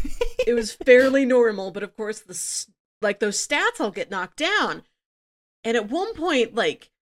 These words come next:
Speaker 1: I think the piano player falls into a water vortex. Like, a water vortex develops inside the house, because I made them a map of the house. I drew this whole thing out. And I said, "Here's the wet bar."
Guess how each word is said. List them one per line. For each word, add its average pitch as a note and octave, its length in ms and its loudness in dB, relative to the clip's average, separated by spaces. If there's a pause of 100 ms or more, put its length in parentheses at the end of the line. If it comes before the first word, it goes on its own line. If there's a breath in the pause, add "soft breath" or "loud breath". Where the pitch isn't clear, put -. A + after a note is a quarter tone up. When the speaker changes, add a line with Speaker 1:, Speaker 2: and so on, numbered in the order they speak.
(680)
Speaker 1:
I C4 120 0
think G#4+ 260 -2
the D#4 80 -2
piano D4 460 0
player D#4+ 320 0
falls B3 500 0
into C4+ 200 2
a F#3+ 100 2
water F#3 480 -2
vortex. E4 960 -2 (500)
Like, A#3+ 180 2
a A#3 80 6
water G3+ 400 4
vortex D#4 580 -2
develops A3+ 600 2
inside A#3 500 0
the G#3+ 80 -2
house, C4 380 2
because B3+ 260 -4
I B3+ 80 2
made C#4 300 -2
them B3+ 120 -2
a G#3 60 -2
map B3+ 400 2
of G#3+ 160 0
the A3 80 2
house. G3+ 480 0
I G3+ 80 -6
drew A#3+ 200 -6
this C4+ 140 -8
whole G3 140 -4
thing F#3 180 -8
out. D3 300 -4 (580)
And F#3 80 -6
I F#3+ 100 -2
said, G3 260 -4
"Here's A3 240 2
the A#3 100 6
wet D#4 340 6
bar." A#2+ 440 -2